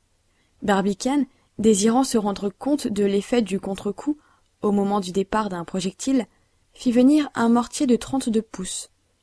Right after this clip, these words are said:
zéro virgule soixante-quinze centimètres, de l'arsenal de Pensacola. On l'installa sur le rivage de la rade d'Hillsborough,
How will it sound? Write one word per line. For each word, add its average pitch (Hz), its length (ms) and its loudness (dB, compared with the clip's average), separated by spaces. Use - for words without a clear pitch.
zéro 196 300 -2
virgule 196 340 -2
soixante-quinze 190 600 -4
centimètres, - 600 -6
de 202 80 0
l'arsenal 202 480 2
de 214 100 2
Pensacola. 190 640 -4
On 208 120 2
l'installa 226 460 0
sur 240 180 0
le 214 100 2
rivage 202 480 0
de 196 80 -4
la 180 140 -2
rade 196 240 -2
d'Hillsborough, 190 680 -4